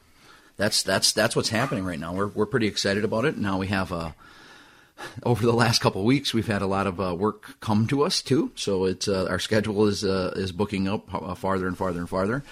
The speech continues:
And I think a lot of it is, is, uh, people are making decisions like,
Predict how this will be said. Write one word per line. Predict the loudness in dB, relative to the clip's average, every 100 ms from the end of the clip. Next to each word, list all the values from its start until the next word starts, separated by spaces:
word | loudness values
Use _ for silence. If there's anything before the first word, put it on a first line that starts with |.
| -18 -20 -20 -20 -6
And | 4 6
I |
think | 6 4
a | 6
lot | 6
of | 4
it | 4
is, | 2 2
is, | 0 0 0
uh, | 2 2 0 -4
people | -2 2 6
are |
making | 6 6 2
decisions | 4 4 4 2 2
like, | -2 -4